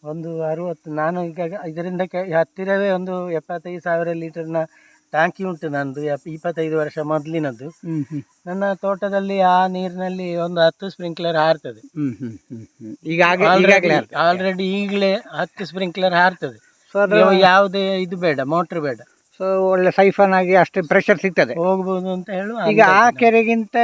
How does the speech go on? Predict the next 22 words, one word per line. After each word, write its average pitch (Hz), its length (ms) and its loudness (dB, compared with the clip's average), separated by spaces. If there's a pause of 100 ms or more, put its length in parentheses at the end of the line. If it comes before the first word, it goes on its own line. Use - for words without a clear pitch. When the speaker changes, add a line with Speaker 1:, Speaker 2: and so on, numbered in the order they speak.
(120)
Speaker 2:
ಇದು 190 160 2
ಮೇಲೆ, 170 360 4
ಮೇಲೆ 156 280 0
ಇದೆ 147 180 -2
ಅಲ್ಲ 208 280 -12
Speaker 1:
ಆ 165 60 -4
Speaker 2:
ಸಾಧಾರಣ? 160 420 -2
Speaker 1:
ಕೆ-, 196 240 -2
ಆ 160 160 2
ಕೆರೆಗಿಂತ 190 540 -8 (880)
ಮೇಲಿನ 160 440 -2
ಬದಿ 208 280 2
ಮೇಲೆ 208 420 2
ಇದೆ. 139 240 -10
Speaker 2:
ಹ್ಮ್, 175 340 -10
ಹ್ಮ್. 151 340 -10
Speaker 1:
ಈಗ 156 160 -10
ತಳಬಾದಿ 185 600 0
ಮೂವತ್ತು 180 400 -4
ಫೀಟ್ 170 220 -10
ಅಡಿಯಲ್ಲಿ 156 460 -2
ಉಂಟು. 113 300 -20